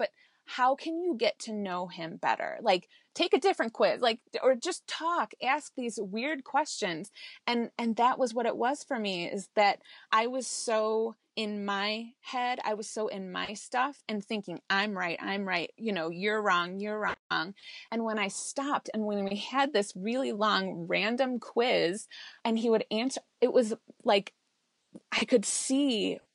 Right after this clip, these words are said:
I could see how his brain worked. And, and the end of that night was just, it, it was, we still had a long road to go and we're still on it. But at that night, I just,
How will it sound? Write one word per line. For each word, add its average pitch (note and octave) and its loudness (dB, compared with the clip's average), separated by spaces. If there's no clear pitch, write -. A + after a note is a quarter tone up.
I - -8
could - -10
see C#4+ 4
how A#3 4
his A#3 6
brain C4+ 4
worked. - 0
And, A#3 4
and A#3+ 2
the A3+ 6
end C4 2
of A#3 2
that G3 4
night B3 -4
was G#3 -2
just, - -6
it, G3+ 2
it - 2
was, G#3 0
we A#3+ -4
still C4 2
had G#3 4
a F3 4
long G3 0
road F#3+ 0
to A3+ -6
go A#3+ 2
and F#3 -4
we're E3+ 0
still G3 -2
on F3 2
it. F4 -2
But - 0
at A#3 -2
that G#3+ 4
night, G#3 -4
I G#3 4
just, - -8